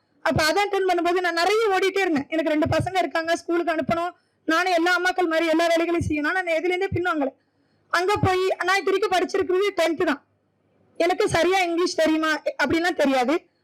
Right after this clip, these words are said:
ஆனாலும் நிஃப்டம்குள்ள போறதுக்கு என்ன பண்ணலாம் அப்படிங்கும்போது அங்க ட்ரைனிங் அட்டெண்ட் பண்ணலாம். ஒரு த்ரீ தௌசண்ட்ல ட்ரைனிங் இருக்கு, ஃபைவ் தௌசண்ட்ல ட்ரைனிங் இருக்கு, எயிட் தௌசண்ட்ல ட்ரைனிங் இருக்கு, த்ரீ டேஸ், டூ டேஸ், ஃபைவ் டேஸ்ங்கும்போது நான் பசங்களை அங்க அனுப்பிட்டு இங்க ஒன்பது மணிக்கு இருக்கணும்.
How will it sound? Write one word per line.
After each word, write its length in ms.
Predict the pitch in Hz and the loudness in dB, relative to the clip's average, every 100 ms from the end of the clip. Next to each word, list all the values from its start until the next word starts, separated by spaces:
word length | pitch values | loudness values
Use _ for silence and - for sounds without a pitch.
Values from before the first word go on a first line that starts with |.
| - | -4
ஆனாலும் 520 | 302 330 339 392 370 | 0 2 2 0 0
நிஃப்டம்குள்ள 420 | 330 403 392 359 330 | -2 -4 -2 -2 0
போறதுக்கு 380 | 320 311 320 339 | 0 0 -2 0
என்ன 200 | 320 370 | 2 2
பண்ணலாம் 360 | 330 285 294 | 0 2 0
அப்படிங்கும்போது 480 | 269 302 302 311 427 453 _ _ | 0 0 0 0 0 -2 _ _
அங்க 200 | 359 359 | -2 -2
ட்ரைனிங் 360 | 294 370 392 330 | 0 0 0 -2
அட்டெண்ட் 200 | 277 320 | 0 0
பண்ணலாம். 420 | 285 269 277 240 _ _ - | 0 0 -2 -4 _ _ -2
ஒரு 120 | 339 - | 0 2
த்ரீ 100 | 370 | 2
தௌசண்ட்ல 340 | 349 330 311 302 | 2 2 2 2
ட்ரைனிங் 320 | 294 285 277 | 0 0 0
இருக்கு, 220 | 269 294 | 0 0
ஃபைவ் 320 | 285 302 302 | 2 2 2
தௌசண்ட்ல 300 | 339 330 320 | 2 2 0
ட்ரைனிங் 300 | 262 277 277 | 0 2 2
இருக்கு, 400 | 269 - 285 254 240 | 0 0 0 2 0
எயிட் 180 | 320 | 0
தௌசண்ட்ல 280 | 339 330 320 | 2 2 0
ட்ரைனிங் 320 | 285 285 294 | 2 0 0
இருக்கு, 260 | 269 254 277 247 - _ _ | 0 0 0 0 -4 _ _
த்ரீ 120 | 339 349 | 0 2
டேஸ், 260 | 311 294 - | 2 2 0
டூ 160 | 359 | 0
டேஸ், 220 | 330 320 | 2 0
ஃபைவ் 160 | 330 320 | 2 2
டேஸ்ங்கும்போது 460 | 359 - 339 349 440 - _ _ | 0 -2 0 0 0 -4 _ _
நான் 120 | 302 | -2
பசங்களை 360 | 302 311 415 427 | 0 0 0 0
அங்க 200 | 359 330 | 0 0
அனுப்பிட்டு 300 | 320 392 392 | -2 -2 -2
இங்க 160 | 415 339 | 0 0
ஒன்பது 220 | 330 381 | 0 0
மணிக்கு 240 | 381 320 339 | 0 0 0
இருக்கணும். 280 | 285 262 | 0 -2